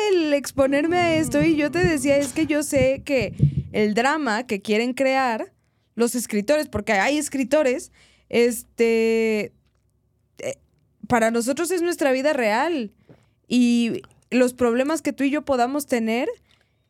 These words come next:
es mi vida real. Y eso es rating para ellos. Entonces yo no quiero exponer cosas que sí son reales, que sí estoy sintiendo, que sí estoy sufriendo, que también las cosas buenas, ¿para qué las quiero tener tan, para que todo el mundo opine? No, como que sí entiendo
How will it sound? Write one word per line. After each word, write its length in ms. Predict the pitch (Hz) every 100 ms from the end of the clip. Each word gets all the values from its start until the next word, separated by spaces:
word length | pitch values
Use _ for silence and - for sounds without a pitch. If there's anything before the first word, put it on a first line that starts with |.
| _
es 220 | 240 294
mi 140 | 339 330
vida 240 | 339 311
real. 540 | 262 226 294 370 247 - _ _ _ _ 254
Y 380 | 233 226 220
eso 200 | 247 254
es 120 | 349 262
rating 440 | 285 - 349 285
para 260 | 214 190 180
ellos. 420 | 180 185 202 -
Entonces 500 | 226 240 269 269 302
yo 140 | 277 311
no 180 | 339 -
quiero 420 | 277 277 285 311
exponer 540 | 277 - 226 214 220
cosas 340 | - 254 233 -
que 120 | 214
sí 180 | - 277
son 220 | 349 339
reales, 420 | 269 196 202 - - - -
que 140 | 240 247
sí 100 | 285
estoy 240 | 285 349
sintiendo, 580 | 302 269 226 214 202 214
que 100 | 254
sí 120 | 254
estoy 240 | 285 381 339
sufriendo, 600 | 320 254 214 202 202 247 - - _
que 420 | - 240 240 233 233
también 340 | 233 240 285
las 160 | 285 -
cosas 300 | 269 294 285
buenas, 400 | 262 254 262 285
¿para 220 | 262 208
qué 160 | 214 262
las 160 | 311
quiero 200 | - 339
tener 380 | 330 285 247 254
tan, 840 | 277 294 285 285 269 240 214 202 208
para 180 | 220
que 140 | 208 208
todo 200 | 233 262
el 40 |
mundo 220 | 277 269 269
opine? 300 | 294 285 208
No, 240 | 240 262
como 200 | 247 220
que 140 | 240
sí 160 | 226 294
entiendo 420 | 302 311 285 302